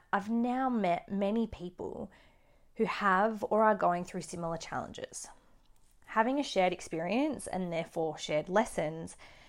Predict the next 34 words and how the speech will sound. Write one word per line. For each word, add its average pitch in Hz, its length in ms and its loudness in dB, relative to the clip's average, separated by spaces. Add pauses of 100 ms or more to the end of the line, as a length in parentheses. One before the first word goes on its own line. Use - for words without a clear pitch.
(140)
is 214 120 0
an - 140 -4
opportunity 202 600 0
for 185 160 -6
connection 196 880 -6
and 190 160 -4
collaboration 190 920 0 (120)
not 180 360 -4
to - 80 -10
be 143 100 -6
missed. - 460 -10 (840)
I 214 80 4
want 254 220 6
others 196 320 4
to 233 100 -2
know 208 540 4 (240)
it's 262 200 -4
okay 208 840 -4
to 180 100 -10
hurry 175 340 0
slowly. - 680 -8 (760)
It's 247 180 0
okay 185 680 0
to - 140 -6
redefine 180 600 -2
your 170 120 -6
path. - 760 0 (540)
It's - 140 -6
okay 196 420 2
to 196 60 -2
redefine 185 520 -2
your 180 200 -4
goals 190 680 0
and 185 140 -6